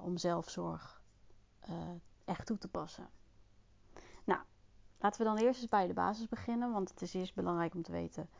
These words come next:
wat dat nou eigenlijk is, zelfzorg. En, eh, simpel gezegd zijn het rustmomenten om bij jezelf te komen. En te ontprikkelen en te zorgen dat je niet als een kip zonder kop blijft rondrennen.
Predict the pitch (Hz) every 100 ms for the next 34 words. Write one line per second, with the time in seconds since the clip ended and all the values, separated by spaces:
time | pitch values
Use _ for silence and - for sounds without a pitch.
0 | - - - 190 170 190 185 - 160 165
1 | 156 160 - 170 208 - 233 196 196 -
2 | 190 262 - - - - - - - -
3 | - - - - - - 190 196 185 -
4 | 185 180 262 269 269 220 202 202 202 -
5 | - - - 190 196 190 165 170 175 254
6 | - 208 180 151 160 190 - 202 190 175
7 | 175 202 233 - - 156 139 - - -
8 | - - 165 175 180 - 220 214 208 196
9 | 147 180 190 185 175 - 170 170 - 165
10 | 170 160 160 170 170 170 160 - 170 165
11 | 175 175 - - - - - - - -
12 | 185 185 202 240 214 180 160 143